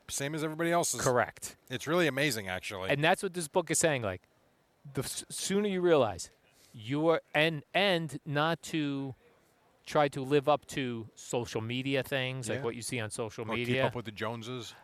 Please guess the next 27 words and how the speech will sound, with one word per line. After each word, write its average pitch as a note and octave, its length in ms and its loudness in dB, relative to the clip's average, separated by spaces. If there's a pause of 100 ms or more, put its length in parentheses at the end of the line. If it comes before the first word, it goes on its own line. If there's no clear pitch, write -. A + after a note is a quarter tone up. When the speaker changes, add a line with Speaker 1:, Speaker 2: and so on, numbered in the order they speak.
Speaker 2:
Yeah, E3+ 340 8
but E3 180 0
there G3+ 80 8
were G3 80 4
so A3+ 180 6
many A#3+ 200 4
times G3+ 320 4
in F3+ 60 -2
the D#3+ 80 6
book D#3+ 300 4
where C#3+ 140 4
I C3+ 100 6
read D3 280 4
a D#3 60 10
line, C#3+ 540 2 (720)
and D#3+ 100 6
it D#3+ 40 8
was D#3+ 160 4
like, - 160 -8
"This - 240 2
is F#3+ 140 -2
Jerry's G3+ 500 0
philosophy." F#3 680 4
And E3 120 2
there's G3 160 6
actually C4 320 2
a, F#3+ 80 8